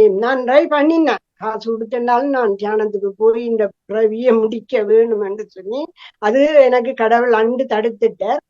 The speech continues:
அடுத்த நாள் தான் நான் இந்த பி எஸ் எஸ் எம் எல்லாருக்கும் நன்றி,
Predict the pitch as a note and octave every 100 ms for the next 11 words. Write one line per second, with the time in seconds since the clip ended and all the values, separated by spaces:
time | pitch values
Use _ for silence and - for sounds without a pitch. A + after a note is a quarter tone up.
0 | _ - A#3+ A#3+ - C4+ C#4+ C#4 G4+ E4+
1 | C4+ A#3+ A3 G#3+ G#3 G3+ F#3+ - F#3+ F#3
2 | F3+ F#3+ G3+ G3 _ _ G3+ - F3 D#3
3 | D3+ A3+ C4 C#4 C4+ C#4 D4 C4+ A#3+ A#3+
4 | A#3